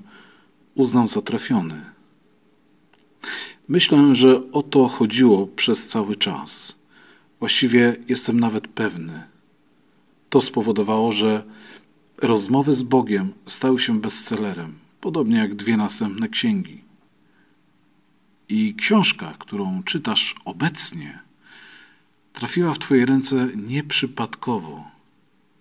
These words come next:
Ma za zadanie po raz kolejny rozbudzić w tobie chęć i ciekawość poznania prawdy. Tym razem nawet w jeszcze szerszym wymiarze. Czy możliwe jest coś więcej niż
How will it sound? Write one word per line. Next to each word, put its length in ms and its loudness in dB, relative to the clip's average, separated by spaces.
Ma 320 0
za 120 -2
zadanie 420 -2
po 160 -6
raz 260 -2
kolejny 840 0
rozbudzić 600 -2
w 100 -8
tobie 300 -6
chęć 540 -4
i 60 -8
ciekawość 720 -4
poznania 500 -6
prawdy. 520 -10
Tym 200 -6
razem 320 -2
nawet 400 -2
w 80 -12
jeszcze 300 -2
szerszym 560 0
wymiarze. 540 -6
Czy 220 2
możliwe 720 -4
jest 500 -10
coś 420 -2
więcej 500 -4
niż 280 -4